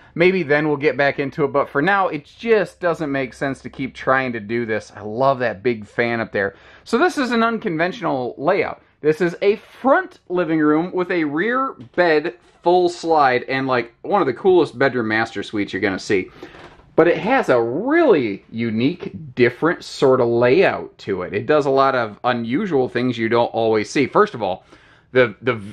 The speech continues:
the window coverage in this is just tremendous. And they're super heavy tinted, as you noticed outside. They all have, uh, blackout shades, but look at those mega windows on either side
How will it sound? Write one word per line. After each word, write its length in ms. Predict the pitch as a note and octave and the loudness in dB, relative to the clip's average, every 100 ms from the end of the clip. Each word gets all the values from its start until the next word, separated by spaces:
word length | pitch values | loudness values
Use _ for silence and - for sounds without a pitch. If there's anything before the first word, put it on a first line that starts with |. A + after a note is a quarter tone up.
| - | -2
the 140 | A#2+ | 0
window 400 | A#2+ E3+ G#3+ B2 | 4 4 4 0
coverage 420 | F2+ A#2+ F#2+ F#2 G#2 | 0 -4 -4 -8 -6
in 120 | G2+ | -6
this 280 | F2 - - | -8 -12 -4
is 200 | A#2+ G#2+ | -2 -2
just 260 | C#3+ A#2+ | 0 -2
tremendous. 560 | - F#2+ E2 D2 C2+ - | -2 -6 -6 -8 -12 -6
And 180 | B2 D3 | 2 4
they're 120 | C3+ | 2
super 480 | - - D3 D3+ A#2+ | -2 2 2 4 2
heavy 280 | A#2+ A#2 G2+ | 2 0 -2
tinted, 380 | C3 C3+ C3 | -2 -2 0
as 180 | A2 G#2 | 0 0
you 80 | G#2 | -2
noticed 360 | G#2+ G2+ F#2 G2+ | -2 -2 -2 -2
outside. 560 | F2 - B2 G#2+ B2+ _ - - | -2 0 2 0 -4 _ -20 0
They 120 | A2+ | 2
all 260 | A#2 C#3+ C3+ | 4 2 2
have, 340 | C3 C3 G#2+ - | 2 0 -2 -4
uh, 260 | A#2+ A2 G#2 | 0 0 -2
blackout 580 | F#2 A2+ B2+ C#3+ A#2+ F2+ | -4 -4 0 0 -2 -6
shades, 200 | C#3+ B2 | -10 -8
but 160 | A#2+ | -6
look 200 | C#3 F#3+ | -4 -4
at 120 | A#3+ A3+ | -2 0
those 260 | G3 D#3 - - - | 0 -2 -12 -20 -10
mega 680 | G2+ G#2 A#2+ B2+ D3 D3+ - - | -4 0 2 4 2 2 -6 -12
windows 480 | G2+ A#2+ A#2 G#2+ G#2 | -4 -2 0 -2 -2
on 180 | A2 A2 - | -4 -4 -4
either 440 | A2+ A#2+ C3 B2+ A#2+ | -2 -2 -2 -2 -2
side 720 | - - A#2+ A2 A2+ G2 | -6 -4 2 2 2 -2